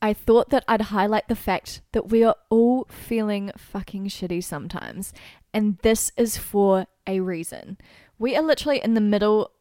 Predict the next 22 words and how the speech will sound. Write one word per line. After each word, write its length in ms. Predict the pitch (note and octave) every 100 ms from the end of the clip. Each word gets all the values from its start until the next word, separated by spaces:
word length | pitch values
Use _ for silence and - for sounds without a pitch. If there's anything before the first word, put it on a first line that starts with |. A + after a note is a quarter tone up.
| -
of 140 | G3
a 60 | F#3+
global 400 | F#3 F3+ F3+ -
pandemic. 680 | G3 E3+ E3 C#3 A#2 - - -
We 140 | G#3
are 100 | A3
shut 460 | - - G#3+ A3 - -
indoors 680 | A#3+ A#3 F#3+ F3 E3+ F#3 - -
twenty-four 960 | - - G3+ G#3+ A3+ G#3+ - F#3+ F3+
seven, 680 | G3 F#3+ E3+ G#2 D#3 G3+ G#3+ _ _
maybe 340 | F3 F3+ F3+ F#3
if 100 | F#3
you're 120 | F3
lucky 240 | D#3+ F3+
enough 240 | E3 D3+ -
to 80 |
go 160 | - C#3+
out 100 | -
and 140 | E3 -
exercise, 640 | - D#3+ - A2 F3 -
but 140 | F3
that's 200 | D#3 -